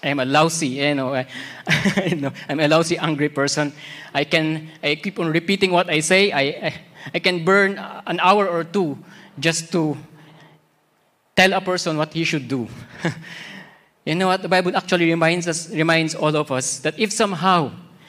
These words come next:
we have people under us, we are also under the mercy of God in heaven.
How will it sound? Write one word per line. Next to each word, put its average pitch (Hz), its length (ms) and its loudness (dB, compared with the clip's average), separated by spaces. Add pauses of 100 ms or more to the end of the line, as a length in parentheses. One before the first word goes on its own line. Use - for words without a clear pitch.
(220)
we 170 120 4
have 175 280 -2
people 190 300 0
under 165 340 0
us, - 580 -2 (360)
we 147 120 2
are 165 140 4
also 170 320 -2
under 147 340 -4
the 131 140 -4
mercy 131 380 -4
of 127 180 -10
God 117 280 -4 (460)
in 120 140 -6
heaven. 110 500 -2